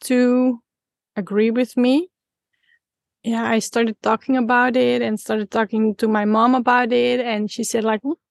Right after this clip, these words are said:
this is difficult. This is new. This is," but I felt that she was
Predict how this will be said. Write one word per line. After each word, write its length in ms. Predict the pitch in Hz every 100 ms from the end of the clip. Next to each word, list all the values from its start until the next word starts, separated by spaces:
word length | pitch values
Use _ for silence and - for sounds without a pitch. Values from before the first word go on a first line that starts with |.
| -
this 180 | - 226
is 120 | 196
difficult. 640 | 302 285 - 214 196 - -
This 260 | 220 -
is 140 | 233 220
new. 260 | 285 294
This 280 | 220 220 -
is," 260 | 254 - - - - - -
but 200 | 220 -
I 140 | 233 220
felt 380 | - 220 233
that 180 | 247 226
she 140 | - 226
was 180 | 220